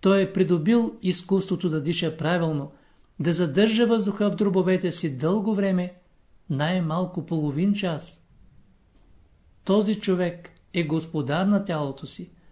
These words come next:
Той влиза и излиза свободно от него и се разхожда из пространството. Ще дойде ден,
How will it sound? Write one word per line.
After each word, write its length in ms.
Той 240
влиза 440
и 80
излиза 520
свободно 720
от 120
него 360
и 120
се 200
разхожда 580
из 160
пространството. 720
Ще 260
дойде 380
ден, 420